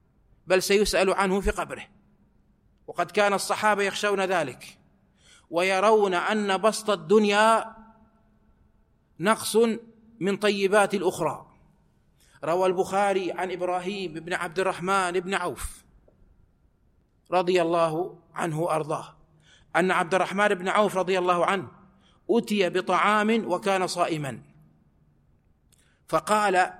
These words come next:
لما قرب له الطعام: "قتل مصعب بن عمير رضي الله عنه وهو خير مني"، فلم يوجد له ما يكفن فيه إلا بردة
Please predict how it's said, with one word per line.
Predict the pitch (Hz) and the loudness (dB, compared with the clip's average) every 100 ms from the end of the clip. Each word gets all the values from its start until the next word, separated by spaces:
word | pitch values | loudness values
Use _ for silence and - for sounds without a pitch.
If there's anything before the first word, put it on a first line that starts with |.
| - 156 | -8 -4
لما | 170 175 | 0 0
قرب | - 214 214 196 | 4 2 4 2
له | 190 196 190 | 2 2 0
الطعام: | 190 160 185 190 131 - _ _ _ _ _ _ _ | -2 0 0 -2 -4 -20 _ _ _ _ _ _ _
"قتل | - 247 214 202 170 | -4 -2 2 2 2
مصعب | 196 214 - 175 - | 0 -2 -4 -8 -8
بن | - 165 180 | -8 -4 -2
عمير | 180 180 196 170 - - _ - | -2 -2 -4 -6 -18 -20 _ -6
رضي | 185 185 180 | -4 0 0
الله | 170 165 160 | 2 0 0
عنه | 170 123 - _ _ _ _ _ - | -4 -8 -16 _ _ _ _ _ -8
وهو | 147 185 180 | -2 0 0
خير | 185 202 196 | 2 0 0
مني"، | 185 180 160 147 - - - - _ _ _ _ _ _ _ | 0 -2 -2 -4 -6 -12 -20 -20 _ _ _ _ _ _ _
فلم | - 208 196 | 0 2 4
يوجد | 202 220 196 185 | 2 2 2 4
له | 214 196 | 2 2
ما | 190 | 0
يكفن | 190 180 202 185 196 | 0 0 -2 -2 -4
فيه | - 214 185 - - - - _ _ _ _ _ - | -4 -6 -6 -10 -20 -20 -20 _ _ _ _ _ -2
إلا | 226 214 202 | 0 4 4
بردة | 202 214 156 | 6 4 4